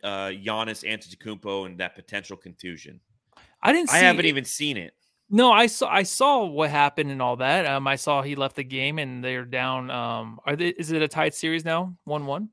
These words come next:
Speaker 1: No,
Speaker 2: Or are
Speaker 1: it's
Speaker 2: they down
Speaker 1: one oh. They
Speaker 2: oh two?
Speaker 1: play tomorrow. It's
Speaker 2: Okay, so they
Speaker 1: one zero
Speaker 2: only played the one
Speaker 1: Milwaukee.
Speaker 2: game?
Speaker 1: Or it's one zero, one zero
Speaker 2: Oh, okay, my
Speaker 1: Miami.
Speaker 2: bad. I thought that Hero, see, I haven't really watched that series that much. I, I did see
Speaker 1: Yeah.
Speaker 2: some of it. I saw the part where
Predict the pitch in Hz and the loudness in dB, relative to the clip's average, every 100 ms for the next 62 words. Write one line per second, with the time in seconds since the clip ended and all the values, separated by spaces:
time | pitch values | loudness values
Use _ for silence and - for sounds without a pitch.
0 | _ _ _ - 104 104 101 101 151 151 | _ _ _ -12 -4 -2 0 -2 -2 0
1 | - - 92 90 98 - 104 98 90 82 | 2 2 0 0 -2 0 0 0 -4 -6
2 | 76 _ _ _ _ _ _ 98 - - | -8 _ _ _ _ _ _ -16 -4 -2
3 | 147 135 151 156 143 156 143 143 139 226 | -2 -2 -2 -2 0 -2 -2 -2 -4 -6
4 | - - 120 110 107 113 101 104 98 90 | -8 -4 -4 -2 -2 -2 0 0 -2 -6
5 | 92 98 107 107 101 98 95 208 196 202 | -6 0 0 0 0 2 6 8 6 4
6 | 208 98 - 226 214 180 170 202 247 208 | 4 6 6 4 2 0 0 0 -2 0
7 | 160 170 165 - 185 165 175 185 185 165 | -2 -2 -2 -4 -2 2 2 0 -2 -2
8 | 151 143 - 135 - 147 139 123 117 113 | 2 2 2 -4 -6 -6 -6 -8 -10 -10
9 | 113 147 165 160 151 151 - 170 156 120 | -2 -2 2 0 0 -6 -6 -6 -4 -2
10 | 87 - 156 151 160 151 - 165 160 - | -2 -2 0 2 2 0 0 0 0 0
11 | 156 143 139 131 | 0 0 -4 -6